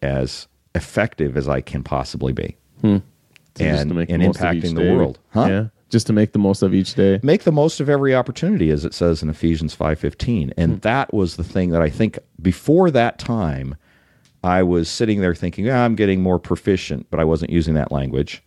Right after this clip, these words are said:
Speaker 2: Hmm.
Speaker 1: Uh, and I'm, I'm, you know, "I'm getting better and better, and every day and every way I'm getting better and better," just like the line from the Pink Panther.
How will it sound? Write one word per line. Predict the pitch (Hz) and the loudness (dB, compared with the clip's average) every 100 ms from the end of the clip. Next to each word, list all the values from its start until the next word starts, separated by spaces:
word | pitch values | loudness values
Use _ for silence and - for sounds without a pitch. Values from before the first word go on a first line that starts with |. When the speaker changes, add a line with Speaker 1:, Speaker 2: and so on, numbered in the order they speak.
| _ | _
Speaker 2:
Hmm. | 120 104 104 | -2 0 -4
Speaker 1:
Uh, | - 73 - | -2 -2 0
and | 85 82 | 0 2
I'm, | 82 82 - | 2 0 -2
I'm, | 82 78 - | -2 -2 -2
you | 92 | -2
know, | 78 | 0
"I'm | 78 | 0
getting | 87 85 80 | 0 0 0
better | 80 78 76 | 0 2 0
and | 67 | 0
better, | 73 73 73 | 0 2 0
and | 71 69 | -2 -6
every | 67 67 | -6 -4
day | 64 64 65 65 | -4 -2 0 0
and | 64 | -2
every | 64 62 | -4 -4
way | 57 64 | -4 -2
I'm | 64 | -2
getting | 65 64 | -4 -4
better | 58 67 67 | -4 -4 -2
and | 65 | 0
better," | 95 80 | 0 0
just | 85 82 | -4 -6
like | 85 76 - | -4 -4 -4
the | 76 | -4
line | 73 73 73 71 | -2 0 -2 -2
from | 76 | -4
the | 69 | -6
Pink | - 80 | -4 -4
Panther. | - 82 80 65 62 | -2 -2 -2 -4 -6